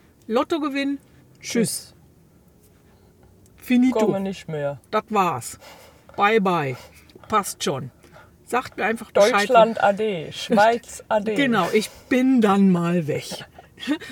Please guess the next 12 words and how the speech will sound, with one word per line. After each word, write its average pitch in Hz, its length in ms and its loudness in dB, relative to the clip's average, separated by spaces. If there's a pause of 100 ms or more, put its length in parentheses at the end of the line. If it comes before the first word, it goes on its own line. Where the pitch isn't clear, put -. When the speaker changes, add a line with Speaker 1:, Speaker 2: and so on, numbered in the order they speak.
(100)
Speaker 1:
Man 262 220 2
finde 392 300 0
mich 349 160 0
unter 302 200 -2
Palmen. 185 800 -2 (460)
Speaker 2:
Genau. 175 480 0
Speaker 1:
Und, 240 200 0
und 247 120 -4
das, 285 220 -6
das 320 180 -6
ist 320 180 -16
da, - 120 -10